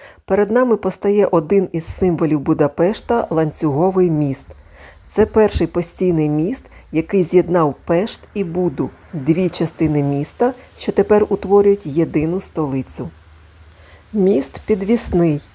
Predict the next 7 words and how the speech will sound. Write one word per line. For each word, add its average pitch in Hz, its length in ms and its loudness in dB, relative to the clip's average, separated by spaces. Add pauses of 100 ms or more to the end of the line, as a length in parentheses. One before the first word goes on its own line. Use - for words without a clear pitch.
і 180 100 -2
має 180 300 2
центральну 175 720 0
проїжджу 175 560 2
частину 202 680 0
для 175 380 0
автомобілів, 180 840 -2